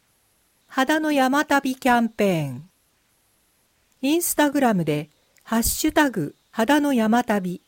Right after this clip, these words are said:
をつけて写真を投稿し、みんなで山旅を楽しみませんか？投稿写真は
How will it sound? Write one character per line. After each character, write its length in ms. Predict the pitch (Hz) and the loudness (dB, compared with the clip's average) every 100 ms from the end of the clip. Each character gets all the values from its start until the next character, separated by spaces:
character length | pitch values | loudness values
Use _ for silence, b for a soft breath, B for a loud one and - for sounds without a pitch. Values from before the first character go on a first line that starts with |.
| _ - | _ -2
を 100 | 240 | -2
つ 180 | 226 - | -2 -2
け 140 | 226 | -4
て 240 | 214 160 156 _ _ | -2 -4 -6 _ _
写 240 | - 226 220 | -4 0 0
真 380 | - 285 285 | 0 0 0
を 80 | 254 | 0
投 240 | 247 233 220 | 2 2 2
稿 220 | 208 190 | -2 -2
し、 340 | - 175 175 _ _ _ _ | -4 -8 -10 _ _ _ _
み 180 | 226 320 | 0 2
ん 80 | 339 | 2
な 120 | 320 | 0
で 120 | 202 | 0
山 260 | 175 185 262 | 0 0 0
旅 320 | 269 247 233 | 0 0 0
を 60 | 226 | 0
楽 280 | 220 220 254 | 2 0 0
し 160 | 262 | 2
み 120 | 233 | 4
ま 140 | 220 214 | 4 0
せ 220 | 208 202 | -2 -4
ん 40 | |
か？ 220 | 160 175 202 _ _ _ _ _ _ _ _ _ _ - | -4 -8 -8 _ _ _ _ _ _ _ _ _ _ 0
投 240 | 311 330 | 2 2
稿 180 | - 294 | 2 0
写 240 | - 254 | 0 -4
真 300 | 247 170 151 | -2 -4 -4
は 220 | 139 131 | -6 -10